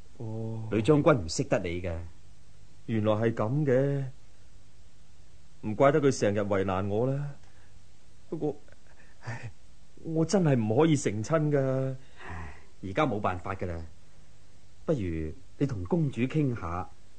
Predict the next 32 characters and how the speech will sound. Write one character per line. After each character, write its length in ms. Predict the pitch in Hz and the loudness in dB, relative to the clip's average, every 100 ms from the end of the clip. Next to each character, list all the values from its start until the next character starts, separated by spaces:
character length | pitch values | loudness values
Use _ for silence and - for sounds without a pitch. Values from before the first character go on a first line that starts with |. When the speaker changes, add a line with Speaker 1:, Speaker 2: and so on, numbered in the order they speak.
| - - - - | -10 -10 -10 -8
Speaker 2:
或 100 | - 107 | -4 0
者 120 | 135 | 2
佢 100 | 131 | 4
會 120 | 107 | 2
同 240 | 98 90 | 0 -4
情 200 | 80 80 | -4 -6
你 160 | 80 87 | -4 -4
嘅。 140 | 90 92 95 - - - | -4 -4 -6 -8 -10 -6
Speaker 1:
啊？ 280 | 131 151 - - - - | -4 -4 -6 -10 -10 -8
Speaker 2:
請 200 | - 113 | -2 0
入 100 | 117 92 | 0 0
去 60 | |
啦。 100 | 98 95 - - | -2 -4 -8 -8
Speaker 1:
呃， 80 | - - - - | -8 -8 -8 -6
唔 140 | 113 | -2
得 120 | 135 | 0
㗎 140 | 151 127 | 2 6
啦。 40 | |
Speaker 2:
公 120 | 180 156 | 6 6
主 100 | 143 | 6
喺 80 | 139 | 6
裏 180 | 113 104 | 4 2
邊 220 | 98 92 | -2 -2
㗎 40 | |
啦。 60 | 95 87 - - - - 87 - | -4 -6 -8 -10 -10 -10 -10 -2
Speaker 1:
唔 140 | 139 139 | 0 6
得 100 | - - | 4 8
㗎。 260 | 175 165 1077 - - | 8 8 6 0 2
Speaker 2:
入 140 | - 120 | 2 4
去 80 | 139 | 6
啦。 80 | 156 165 - - - - - - - - - - - - - - - - - - - - | 6 4 -2 -8 -6 -6 -6 -2 -4 -4 -8 -10 -10 -10 -10 -10 -10 -10 -10 -10 -10 -8
Speaker 1:
呃， 100 | 151 | -8